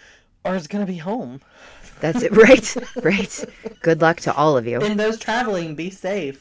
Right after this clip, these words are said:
Speaker 2: Be safe. We are thinking of you. Merry Christmas, happy holidays, all the good stuff.
Speaker 1: Yeah.
Speaker 2: Thanks for listening.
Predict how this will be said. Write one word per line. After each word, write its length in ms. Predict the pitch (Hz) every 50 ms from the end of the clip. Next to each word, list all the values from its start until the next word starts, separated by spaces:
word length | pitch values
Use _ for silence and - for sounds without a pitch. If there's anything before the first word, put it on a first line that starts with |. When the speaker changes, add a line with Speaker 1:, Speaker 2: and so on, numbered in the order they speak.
| - 135
Speaker 2:
Be 160 | 160 151 151
safe. 560 | - - - 180 185 196 208 214 - - -
We 80 | 160 139
are 100 | 131 131
thinking 380 | - - 190 196 - 208 208
of 100 | 202 190
you. 260 | 196 202 202 196 196
Merry 280 | 196 196 220 226 233 214
Christmas, 380 | - - 190 185 - 185 170 -
happy 260 | 185 175 - 165 165
holidays, 640 | 160 156 156 151 156 151 151 147 147 147 147 - - _ -
all 160 | 170 170 170
the 80 | 156
good 220 | 156 139 143 135 -
stuff. 580 | - - - 139 135 131 131 - - - - -
Speaker 1:
Yeah. 200 | 127 113 78 78
Speaker 2:
Thanks 240 | - - 139 - -
for 140 | - 139 117
listening. 460 | 113 113 - - - - - 180 180